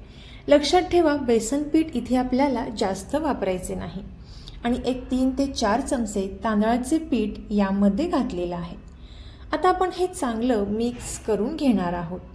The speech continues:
सुरुवातीला पाण्याचा वापर न करता इथे आपण हे चांगलं मिक्स करून घ्यायचं आहे. तोपर्यंत जर तुम्ही आपल्या चॅनेलवरती नवीन आला असाल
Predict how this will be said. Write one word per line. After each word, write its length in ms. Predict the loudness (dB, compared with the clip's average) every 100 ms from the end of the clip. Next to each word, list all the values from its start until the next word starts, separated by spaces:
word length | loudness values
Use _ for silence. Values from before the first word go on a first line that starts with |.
| -18 -18 -16 -14 -2
सुरुवातीला 600 | 2 4 4 2 2 0
पाण्याचा 580 | 0 -2 0 0 0 0
वापर 400 | 0 0 2 4
न 220 | 4 4
करता 500 | 2 0 0 -2 -6 -6 -8
इथे 220 | -2 2
आपण 340 | 2 0 -4 -4 -8 -14 -6 0
हे 80 | 2
चांगलं 540 | 2 2 2 2 0 0
मिक्स 420 | 0 0 -2 -8 -4
करून 380 | 0 2 2 0
घ्यायचं 400 | 0 0 -4 -6
आहे. 260 | -6 -10 -12 -16 -18 -18 -18 -18 -18 -18 -2
तोपर्यंत 460 | 0 2 2 2 2
जर 120 | 4 4
तुम्ही 220 | 0 -2
आपल्या 360 | -2 0 0 2
चॅनेलवरती 680 | 2 2 2 0 -2 0
नवीन 380 | 0 2 2 2
आला 220 | 2 2
असाल 400 | 2 0 -2 -4